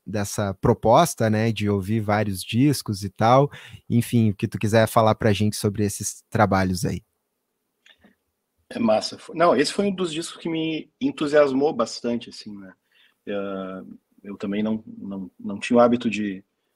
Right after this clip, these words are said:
Speaker 2: de ouvir Curtis Mayfield. E, e aquilo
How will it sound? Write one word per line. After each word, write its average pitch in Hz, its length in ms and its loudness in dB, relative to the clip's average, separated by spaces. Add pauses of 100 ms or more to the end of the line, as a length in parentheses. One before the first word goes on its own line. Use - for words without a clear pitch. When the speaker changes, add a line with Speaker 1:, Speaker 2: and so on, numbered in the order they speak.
(380)
Speaker 2:
de 101 160 -4
ouvir 104 480 -2 (320)
Curtis - 280 -6
Mayfield. 104 440 -6 (720)
E, 110 460 -2 (360)
e 117 140 2
aquilo 135 800 -2